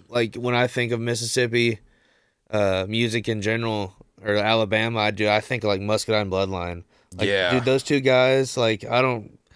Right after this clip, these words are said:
Speaker 1: uh, they, them together.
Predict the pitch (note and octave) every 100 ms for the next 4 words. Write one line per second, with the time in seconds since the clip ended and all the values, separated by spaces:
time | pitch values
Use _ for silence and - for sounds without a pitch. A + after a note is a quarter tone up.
0 | _ _ _ _ _ C3+ C3 C3 C3 C3
1 | C#3+ C#3 A2+ B2+ D#3+ D#3+ D#3+ C3 B2+ C#3
2 | D3 C#3+